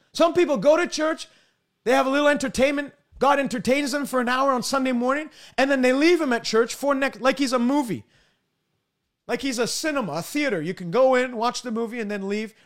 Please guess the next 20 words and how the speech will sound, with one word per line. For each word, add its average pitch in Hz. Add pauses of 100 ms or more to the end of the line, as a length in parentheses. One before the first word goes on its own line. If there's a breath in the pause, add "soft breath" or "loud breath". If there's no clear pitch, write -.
(220 soft breath)
and 190
forget 196
all 185
about 170
it. - (880)
Spiritual 339
people 233 (180 soft breath)
are 247
those 269
who 214
catch - (400)
the 277
anointing 302
at 240
church 302 (480)
and 277
then 254
bring 349
it 359
home 330